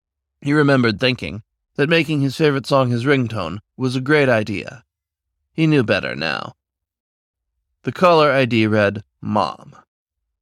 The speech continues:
She was usually good about not calling him this early. It must have been important. "Hello?" he asked groggily. "I'm sorry, sweetheart. Did I wake you?" his mom asked in her charming drawl.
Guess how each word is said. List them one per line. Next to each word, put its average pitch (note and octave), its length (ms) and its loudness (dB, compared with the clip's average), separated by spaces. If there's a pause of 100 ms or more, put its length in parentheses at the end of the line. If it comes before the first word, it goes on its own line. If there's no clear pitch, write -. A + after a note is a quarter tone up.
(100)
She - 200 -4
was C#3+ 200 2
usually C3+ 380 2
good C3 240 2
about F2+ 220 0
not G2 300 -4
calling A2 340 -2
him F#2 160 -8
this F2 280 -10
early. G2 300 0
It G2 100 -4
must C3 280 -2
have - 80 -20
been F2 160 -6
important. F2+ 680 -6 (1700)
"Hello?" B2 640 2 (880)
he C3+ 160 2
asked F#2+ 440 -2
groggily. F#2+ 560 -2 (1300)
"I'm F#3 120 -4
sorry, C#3+ 400 2
sweetheart. D3 540 0
Did G3+ 160 0
I B3 140 4
wake G#3+ 400 2
you?" A3+ 300 0 (540)
his A2 220 -4
mom A2 400 2
asked A2+ 480 -2
in A#2+ 80 -4
her G#2+ 180 -2
charming G2+ 560 -2
drawl. G2 540 -2